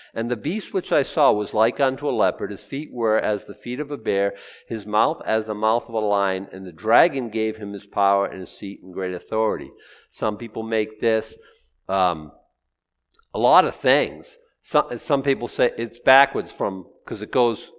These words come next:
leopard, people say it's that's Alexander the Great and the Greek, um, Empire. Uh, the bear, that's the Medo-Persia. The lion, that's Babylon. So it sees them backwards because it's looking back at history, and it's, like, closer,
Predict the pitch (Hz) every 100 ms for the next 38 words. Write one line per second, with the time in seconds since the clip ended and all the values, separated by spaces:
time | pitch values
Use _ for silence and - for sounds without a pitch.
0 | _ 104 123 123 117 90 - _ - 117
1 | 110 113 104 104 - - _ _ 104 107
2 | 117 107 107 95 110 101 95 87 95 95
3 | 95 90 104 95 98 92 - 101 95 -
4 | 87 87 85 - - - - 95 92 76
5 | 87 85 113 107 104 101 101 107 107 107
6 | 101 - 113 101 98 90 101 104 104 101
7 | 98 92 98 - - 95 92 95 87 90
8 | - 92 - - 123 110 110 90 98 113
9 | 113 - 90 - - 117 95 95 - -
10 | 101 95 101 101 92 85 117 - - 85
11 | 87 87 - - 90 82 - - 95 95
12 | - 90